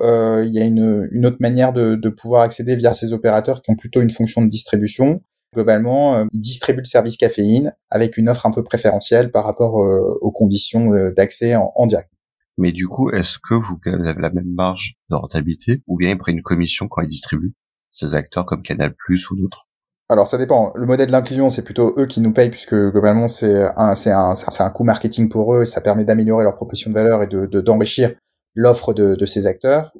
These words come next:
Speaker 1: ou, euh, quand, euh, ils distribuent en option payante, c'est en, en supplément de, du tarif de l'abonnement à, par exemple, euh, votre abonnement mobile. Là, aujourd'hui, c'est un modèle de distribution et effectivement, euh, les opérateurs télécoms prennent une commission.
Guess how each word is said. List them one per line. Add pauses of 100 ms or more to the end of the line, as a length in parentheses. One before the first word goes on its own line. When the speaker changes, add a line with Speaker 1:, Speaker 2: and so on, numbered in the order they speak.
Speaker 1:
ou,
euh, (220)
quand,
euh,
ils
distribuent
en
option
payante,
c'est
en,
en
supplément
de,
du
tarif
de
l'abonnement
à,
par
exemple,
euh,
votre
abonnement
mobile.
Là,
aujourd'hui,
c'est
un
modèle
de
distribution
et
effectivement,
euh,
les
opérateurs
télécoms
prennent
une
commission.